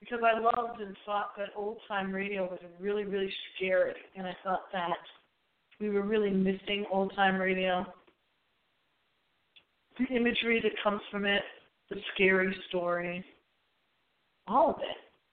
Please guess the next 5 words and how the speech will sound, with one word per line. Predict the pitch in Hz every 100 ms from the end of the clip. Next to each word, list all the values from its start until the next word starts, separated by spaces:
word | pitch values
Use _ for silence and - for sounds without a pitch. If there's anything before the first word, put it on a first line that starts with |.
| _ -
We | 208
were | 220
missing | 202 254 - - 147
that. | 147 151 - - - - _ _ _ _ _ _ - - - -
Yeah. | 247 208 170 160